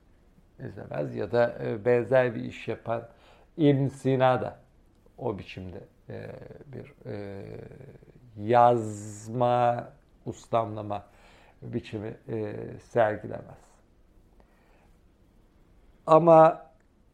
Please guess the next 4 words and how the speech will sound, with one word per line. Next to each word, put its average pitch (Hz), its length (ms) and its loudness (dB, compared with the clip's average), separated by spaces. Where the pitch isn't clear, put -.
metinlerinden 180 1080 2
çıkarabileceğimiz 135 1400 2
bir 160 340 0
dizgeselleştirilmiş 139 1800 2